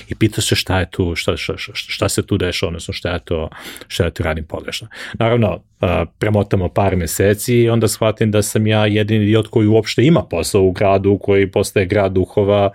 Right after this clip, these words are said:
gde je jako veliki broj tih ljudi o kojima smo pričali, a, ne mogu više da rade to što su radili, ne mogu da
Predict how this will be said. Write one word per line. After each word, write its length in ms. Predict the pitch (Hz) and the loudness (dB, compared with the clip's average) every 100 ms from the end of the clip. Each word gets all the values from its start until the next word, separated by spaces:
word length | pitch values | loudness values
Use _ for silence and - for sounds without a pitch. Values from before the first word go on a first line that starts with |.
| - - - | -6 -12 -2
gde 140 | 95 | 2
je 100 | 95 | 4
jako 260 | 101 101 101 | 2 2 2
veliki 360 | 98 92 - | 2 2 0
broj 200 | 104 98 | 0 0
tih 280 | 90 107 - | 2 -2 0
ljudi 280 | 101 95 92 | 0 0 0
o 80 | 87 | -2
kojima 460 | - 92 90 87 82 | 0 -2 0 -2 -2
smo 200 | - 92 | -2 -2
pričali, 600 | 90 82 - 95 101 101 - - _ | -2 -4 -2 0 2 0 -6 -20 _
a, 280 | 95 92 87 - | -2 0 0 0
ne 160 | 101 95 | 0 2
mogu 160 | 92 | 0
više 260 | 85 - 87 | -2 -4 -4
da 80 | 85 | -2
rade 240 | 82 80 | -2 -4
to 140 | 85 | -4
što 160 | 87 98 | -6 -6
su 140 | - | -6
radili, 200 | 90 85 | -4 -2
ne 60 | 87 | -2
mogu 200 | 87 87 | -4 -4
da 300 | 87 85 | -2 0